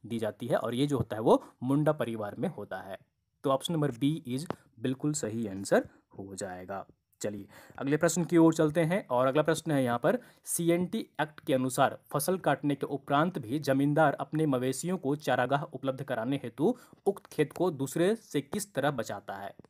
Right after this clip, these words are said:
ठीक है, तो सीएनटी एक्ट में प्रावधान किया गया है कि फसल काटने के उपरांत भी जमींदार अपने मवेशियों को चारागाह उपलब्ध कराने हेतु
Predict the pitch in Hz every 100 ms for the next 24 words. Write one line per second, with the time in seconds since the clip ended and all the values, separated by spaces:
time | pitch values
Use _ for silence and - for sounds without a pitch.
0 | - 165 226 269 - _ - 120 120 123
1 | 139 131 156 - 127 - 135 175 - 127
2 | 120 117 151 147 165 151 156 180 - 131
3 | 127 175 160 135 131 127 131 123 127 156
4 | 160 117 107 - - - 127 135 139 151
5 | - - 143 143 120 120 - 160 165 147
6 | 170 127 120 123 143 139 127 123 127 120
7 | 110 127 117 - 185 285